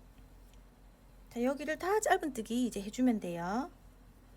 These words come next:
자, 첫 번째 짧은뜨기는 바로 여기. 자, 일단 짧은뜨기 다섯 개 먼저 해줄게요. 자, 여기로 첫 번째. 자,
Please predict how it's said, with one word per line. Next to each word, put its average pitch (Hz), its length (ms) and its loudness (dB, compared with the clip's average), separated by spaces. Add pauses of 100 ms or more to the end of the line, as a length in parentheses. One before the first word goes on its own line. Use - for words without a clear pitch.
(480)
자, - 140 -14
첫 269 240 -12
번째 269 280 -4
짧은뜨기는 214 880 -4 (720)
바로 180 280 -8
여기. 202 640 -6 (960)
자, - 60 -10
일단 320 460 -4 (420)
짧은뜨기 277 500 -4
다섯 247 380 -6
개 320 220 4
먼저 196 300 -2
해줄게요. 196 840 -4 (560)
자, - 160 -16
여기로 196 460 -6
첫 254 180 -12
번째. 247 320 -2
자, - 1080 -20